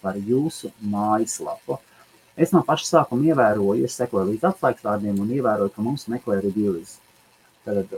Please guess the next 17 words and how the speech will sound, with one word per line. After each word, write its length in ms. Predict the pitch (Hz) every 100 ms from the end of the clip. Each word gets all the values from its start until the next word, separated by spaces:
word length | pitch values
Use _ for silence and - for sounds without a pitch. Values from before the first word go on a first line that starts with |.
| 95
un 220 | 101 104
jūs 140 | 131 170
pat 140 | 127 104
varat 220 | 95 -
paskatīties, 480 | 123 - - - 104
jūs 160 | 104
varat, 140 | 95 -
piemēram, 540 | 101 92 90 87 90 92 90 95 92 92
at-, 140 | - 101
at-, 160 | - 92 104
atlaisam 400 | - 87 - 92
Google 300 | 101 104 120
vaļā, 240 | 175 175 131 - _ _ -
piemēram, 320 | 104 95 98
jūs 160 | -
rakstam 320 | 101 101 - 82
priekšā, 320 | 92 - 90